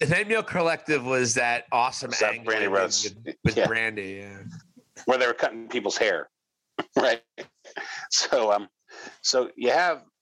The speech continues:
Speaker 2: you have, uh, what's his name? The guy from Freehold that just wa-, J T Marshall, right? He's
Speaker 1: Yeah.
Speaker 2: leaving. And it's like, they're breaking apart a little bit, man. I, I, I don't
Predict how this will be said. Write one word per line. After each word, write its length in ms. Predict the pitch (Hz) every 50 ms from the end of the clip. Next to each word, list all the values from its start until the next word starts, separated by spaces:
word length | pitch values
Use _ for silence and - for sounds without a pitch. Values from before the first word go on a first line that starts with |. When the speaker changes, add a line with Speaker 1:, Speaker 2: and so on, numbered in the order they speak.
| _ _ _ - - - -
Speaker 2:
you 160 | - - 127
have, 380 | 123 139 170 180 175 151 131
uh, 340 | 127 120 120 117 113 113 107 - - -
what's 460 | - - - - - - - - - -
his 120 | - - 90 90 87
name? 200 | 90 87 85 82
The 80 | 82 87
guy 180 | 87 107 104
from 220 | 101 - 104 95 82
Freehold 880 | - - - 104 104 107 110 95 85 87 80 76 73 71 73 - - - - _ -
that 260 | 92 92 90 87 76
just 260 | 90 90 82 - -
wa-, 260 | 90 90 85 85 85
J 200 | 90 - 110 110
T 340 | 90 - - 110 104 98 98
Marshall, 440 | 98 95 90 90 85 - - 76 76
right? 240 | 78 82 90 - - - _ _ _ - - - _ _ _
He's 500 | - - - 104 110 160 202 254 226 107 -
Speaker 1:
Yeah. 60 | 92
Speaker 2:
leaving. 640 | - 90 87 82 80 73 76 80 - 85 92 98 - _ _ _ _ _ _ _ _ _ _ _ _ _ _ _ _ _ _ _ _ _ _ -
And 260 | - 117 117 117 120
it's 180 | 120 117 -
like, 380 | 117 113 117 113 107 101 - _ _
they're 120 | 107 104
breaking 340 | 95 - 139 156 151 - 139
apart 400 | 117 - - - 127 139 151 143
a 40 | 117 87
little 220 | 85 85 80 82
bit, 260 | - 90 85 85 -
man. 220 | 92 92 95 92 90
I, 160 | 90 - 113
I, 180 | - - 107 107
I 40 | 107
don't 120 | -